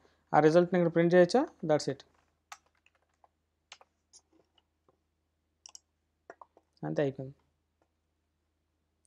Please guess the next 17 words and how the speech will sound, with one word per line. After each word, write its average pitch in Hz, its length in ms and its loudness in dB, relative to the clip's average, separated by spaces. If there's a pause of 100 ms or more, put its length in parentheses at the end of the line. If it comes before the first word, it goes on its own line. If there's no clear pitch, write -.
(100)
ఉమ్, 135 160 -12
చూడండి, 123 300 -8 (640)
ఇది 170 140 2 (160)
ఏబికి 165 320 6
సంబంధించిన 156 380 -2
వాల్యూ 135 200 0
ఫస్ట్ 131 180 0
టూ 143 100 2
హండ్రెడ్, 127 260 0 (120)
ఇది 170 120 0 (100)
క్ల-, 147 160 0 (100)
ట్రయాంగిల్, 147 320 4 (140)
ఇది 185 140 0 (100)
క్లోజర్కి 147 420 2
సంబంధించింది. 131 420 -6 (460)
తర్వాత 156 260 4 (360)
ఎన్, 151 100 0